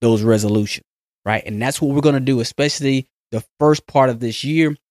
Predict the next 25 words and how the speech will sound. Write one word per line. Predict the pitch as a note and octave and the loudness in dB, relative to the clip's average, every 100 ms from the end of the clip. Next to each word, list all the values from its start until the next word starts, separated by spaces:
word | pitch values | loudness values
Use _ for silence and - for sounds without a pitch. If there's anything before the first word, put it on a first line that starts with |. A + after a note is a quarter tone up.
| _ - | _ -6
We're | B2+ | -2
gonna | C3 A#2 | 0 0
really | B2+ D#3 C#3 | 2 2 2
focus | - D3+ D3+ C#3 C#3+ | 0 0 0 -2 -2
on | C3+ A#2 | -2 -2
getting | B2 C#3 D3 B2+ | 0 2 2 0
back | A2+ B2+ - | -2 -2 -2
to | - | -4
the | B2 A2+ | -4 -4
basics, | A#2 B2 A#2 - - | -2 -2 -2 -8 -6
right? | A2 A2 A2 - _ - | 0 0 0 -6 _ -4
We're | C3+ | 0
gonna | D3 C3 | 2 2
focus | D3+ D3 D3 | 0 0 -4
on | C#3 B2 | -4 -4
changing | - - D3 D#3+ E3+ E3 D#3 D#3 | -4 -2 2 2 2 0 0 0
your | C#3 | 0
mindset | C3 C3+ C#3+ C3+ B2+ A#2 | 0 0 -2 -2 -2 -4
about | A2+ A#2+ A#2 | 0 -2 -2
money, | A#2 D3 C3 G#2+ - _ _ - | -2 0 0 -4 -8 _ _ -4
how | B2 A#2+ | -2 0
we've | B2 B2+ - _ _ | 0 -2 -4 _ _
been | D#3 A3+ A3+ | 2 4 4
doing | D#3+ B2+ A2+ | 4 2 2
money, | A2+ G#2+ G#2+ A2+ | -2 -4 -6 -8